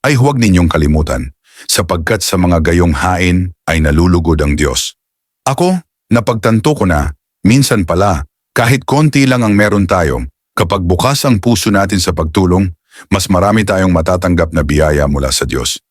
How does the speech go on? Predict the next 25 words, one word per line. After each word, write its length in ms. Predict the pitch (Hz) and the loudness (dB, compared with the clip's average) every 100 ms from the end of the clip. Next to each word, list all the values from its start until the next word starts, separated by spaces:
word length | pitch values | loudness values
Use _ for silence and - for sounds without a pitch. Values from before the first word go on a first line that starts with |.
| - - - | -20 -20 -4
Ikaw, 400 | 107 123 98 95 | -2 0 0 0
anong 160 | 113 120 | 2 2
natutunan 560 | 110 104 110 104 95 | 2 0 0 2 2
mo 80 | 87 | 2
sa 160 | - 87 | -2 -2
kwentong 400 | 87 82 80 69 | 0 0 0 -2
ito? 160 | 71 69 _ _ - | -4 -6 _ _ -4
I-share 320 | 95 - 104 | -2 0 0
mo 80 | 92 | 0
sa 160 | 87 87 | 0 -2
comments. 640 | 90 78 76 65 - - _ _ - | -2 -2 -2 -4 -8 -12 _ _ -2
Kung 160 | 104 | 0
naantig 480 | 95 98 117 110 98 | 0 0 -2 0 -2
ka 80 | 98 | -2
sa 160 | 90 | -2
kwento 400 | 85 90 85 82 | -2 0 0 0
ng 80 | 80 | 0
matanda 640 | 80 73 73 73 82 82 87 _ _ | 0 0 0 0 0 -2 -6 _ _
at 80 | - | -4
ng 240 | 90 80 | 0 0
binata, 480 | 76 76 71 71 67 - - - | 0 0 -2 -4 -6 -12 -20 -4
huwag 160 | 101 98 | -2 2
mong 240 | 110 120 | 2 2
kalimutang 560 | 110 95 95 92 95 90 | 0 0 0 0 -2 -2
i-like, 400 | 85 80 87 | 0 0 0